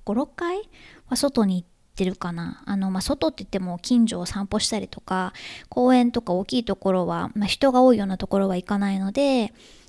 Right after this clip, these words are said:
行かないんだけれど、まあ、近所の住宅街を歩いたり、<laughs> うん、行くコースは決まってるので、同じことを回数分繰り返してる感じがあります。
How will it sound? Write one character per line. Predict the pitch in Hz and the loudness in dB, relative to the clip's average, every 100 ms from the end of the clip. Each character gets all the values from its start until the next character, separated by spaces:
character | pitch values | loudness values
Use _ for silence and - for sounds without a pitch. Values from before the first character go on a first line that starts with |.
| - | -10
行 | 226 | -4
か | 220 | -2
な | 214 | 0
い | 214 | 0
ん | |
だ | 196 | -2
け | 190 196 | -6 -6
れ | 185 | -6
ど、 | 277 294 285 226 208 - - - - | -2 2 4 4 0 -10 -20 -14 -6
ま | |
あ、 | 226 | -2
近 | - 226 | 0 0
所 | 196 | 2
の | 196 | -2
住 | 190 202 | 0 0
宅 | - - 208 | -2 -2 -2
街 | 196 185 | 0 -2
を | |
歩 | 190 226 | 0 -2
い | - | -2
た | 196 | -4
り、 | 185 208 208 220 - - - | -4 0 0 0 -4 -20 -20
<laughs> | - - - | -20 -16 0
う | |
ん、 | 220 208 185 233 - _ | 2 2 0 -8 -14 _
行 | 220 180 | -8 -6
く | - | -6
コ | 254 302 | 0 2
ー | |
ス | 294 214 | 2 0
は | |
決 | 196 202 | -2 0
ま | 208 | -2
っ | |
て | 202 220 | 0 -2
る | 208 | -2
の | 185 | -2
で、 | 180 226 214 185 | 0 2 2 0
同 | 202 220 | 0 2
じ | 233 | 2
こ | 269 277 | 0 -2
と | 208 202 262 | 0 2 4
を | 240 - - - | 4 0 -14 -14
回 | - 233 | -2 -2
数 | 208 226 | 2 2
分 | 226 214 | 2 0
繰 | 220 220 | 2 0
り | |
返 | 214 226 214 | 2 0 0
し | - | -2
て | 190 | -6
る | 170 - - - - | -6 -10 -20 -20 -20
感 | - 202 190 | -8 -4 -2
じ | 180 180 180 - - _ - - - _ _ _ | -2 -4 -4 -6 -10 _ -20 -20 -20 _ _ _
が | 226 | 0
あ | 196 | 0
り | 180 | -2
ま | - 190 | -4 -4
す。 | 175 - | -4 -12